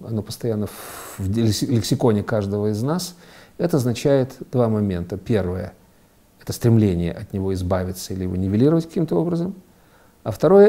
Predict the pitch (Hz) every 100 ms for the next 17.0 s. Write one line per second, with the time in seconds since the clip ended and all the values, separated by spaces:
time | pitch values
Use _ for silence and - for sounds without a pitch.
0 | 208 139 135 120 113 139 135 131 - -
1 | 127 110 104 107 117 117 139 131 120 107
2 | 104 110 110 120 117 107 101 101 - 98
3 | 98 101 - 143 131 110 107 - _ _
4 | _ _ _ _ 113 123 123 113 110 -
5 | 104 101 98 101 - 98 - 101 95 92
6 | - 104 - _ _ - 95 - - -
7 | - - - - - - - _ _ _
8 | _ _ _ _ _ _ _ _ _ _
9 | - 156 - 147 - 101 95 - - 110
10 | _ _ - - 131 135 147 - - 127
11 | 135 143 127 139 131 139 139 135 123 117
12 | - - 123 110 104 107 104 101 - 101
13 | 92 90 87 90 92 90 - - - 104
14 | 104 104 135 123 - 120 113 110 101 98
15 | 98 95 98 98 110 107 107 110 - 113
16 | 107 104 107 110 101 90 101 95 95 92